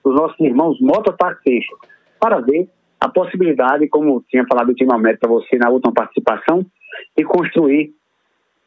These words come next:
aqueles, aquelas cobertas para os mototaxistas, que acredito que não são em todos os pontos,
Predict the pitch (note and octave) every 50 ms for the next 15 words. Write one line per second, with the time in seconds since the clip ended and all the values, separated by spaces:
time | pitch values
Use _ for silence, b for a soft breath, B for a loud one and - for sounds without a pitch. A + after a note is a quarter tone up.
0 | _ _ _ _ _ _ _ _ - C3 C3 - C#3 C#3+ D3+ C#3 C3+ - - C#3+
1 | - D3+ D3+ C#3 - - C3 A#2+ C3+ C#3 C#3 C#3+ B2+ - D3+ C#3+ C#3+ C#3 C3 -
2 | _ _ _ _ _ _ _ - B2+ B2+ C3+ C#3 C3+ - C3+ C3+ C3+ - _ -
3 | C#3 C#3+ C3+ - C3+ - - F#3+ F3+ E3 D#3+ C#3+ C3+ C#3+ B2+ - D#3 D3 F3 F#3+
4 | - B3 A3+ A3+ G3 - - G3 F3 D3 B2 - E3+ E3 D3+ B2+ C3+ C3 - -
5 | - C#3+ C3 A2 - -